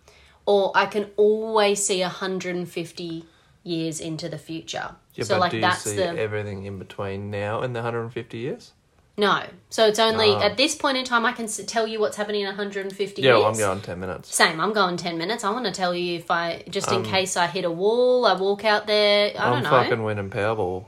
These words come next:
Speaker 2: every, every night, ten minutes in the future.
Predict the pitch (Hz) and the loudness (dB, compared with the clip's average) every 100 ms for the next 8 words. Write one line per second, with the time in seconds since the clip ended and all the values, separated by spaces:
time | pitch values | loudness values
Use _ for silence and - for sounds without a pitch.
0 | - 101 98 92 104 - - 98 95 101 | -8 -6 -6 -8 -10 -12 -10 -8 -6 -6
1 | 92 - 123 _ 135 113 - 107 98 95 | -6 -10 -20 _ -18 -16 -8 -8 -6 -10
2 | 98 98 98 101 107 - | -10 -10 -10 -10 -10 -10